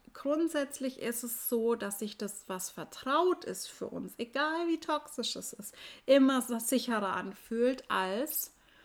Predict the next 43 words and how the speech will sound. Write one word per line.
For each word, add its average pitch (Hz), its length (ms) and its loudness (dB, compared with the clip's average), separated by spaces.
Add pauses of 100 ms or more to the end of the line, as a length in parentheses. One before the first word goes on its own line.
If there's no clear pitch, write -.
(440)
ähm, 226 260 2
das, 220 180 -2
was 208 180 0
uns 202 160 -4
nicht 202 180 -2
vertraut - 520 -10
ist. - 160 -8
Das - 200 -8
heißt, 277 360 0
wenn 240 240 2
du 254 340 0
aufgewachsen 190 840 -4
bist - 280 -10
in 262 100 6
der 269 140 4
Familie, 214 840 0 (840)
wo, 262 520 4 (640)
ähm, 226 420 2
Konflikte 277 600 2
geführt 240 840 2
wurden 220 600 4
und 220 180 0
dann 233 220 4
wurde 247 240 2
alles 233 260 0
unter 240 220 2
den 233 100 2
Tisch 214 300 0
gekehrt 214 480 0
und 269 180 0
totgeschwiegen 208 800 2
und 233 80 0
danach 240 420 2
wurde 247 220 6
es 247 160 0
verharmlost 214 720 2
oder 220 160 0
so 233 100 -4
getan, 240 460 0
als 247 200 -2
wäre 233 120 -4
nichts 240 240 -4
passiert. 208 680 -2